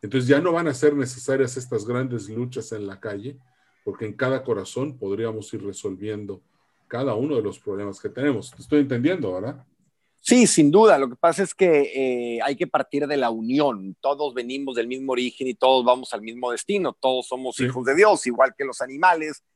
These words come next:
Speaker 2: y por eso hay que estar también en paz con el planeta. Sin embargo, cuando uno,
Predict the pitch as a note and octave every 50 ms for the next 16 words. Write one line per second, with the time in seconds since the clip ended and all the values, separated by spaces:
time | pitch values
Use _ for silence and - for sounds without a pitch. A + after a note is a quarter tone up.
0 | _ _ _ _ - C3 - - C3+ C3+ C3 A#2+ C#3+ A#2 C3 B2+ - C#3 A2+ G#2+
1 | C3+ C3 C3 B2+ C3 B2 - - C3 - - - C3 C3 B2+ A2 - C#3+ C#3 C#3+
2 | F#3 G#3 G3+ - D#3 B2+ - - A#2 A#2 A#2 C#3 D3 D#3 D#3+ D3+ - D3 C#3 C3+
3 | B2+ B2 B2+ C#3+ D3 G3 A#3 A#3+ A3+ G3+ F3 F3 G3+ A3 A3+